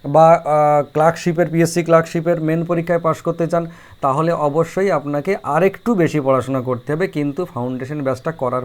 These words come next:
পরে আপনি যেখানেই প্রস্তুতি নিন না কেন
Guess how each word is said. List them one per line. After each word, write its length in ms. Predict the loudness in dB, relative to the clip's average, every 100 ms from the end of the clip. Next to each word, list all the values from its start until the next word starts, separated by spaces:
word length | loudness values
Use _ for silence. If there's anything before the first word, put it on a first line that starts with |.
| 2
পরে 260 | 2 2 -6 -16 -18 -2
আপনি 320 | 0 4 2
যেখানেই 560 | 4 0 2 2 4 4
প্রস্তুতি 440 | 2 2 0 2
নিন 180 | 4 4
না 160 | 4
কেন 200 | 0 -2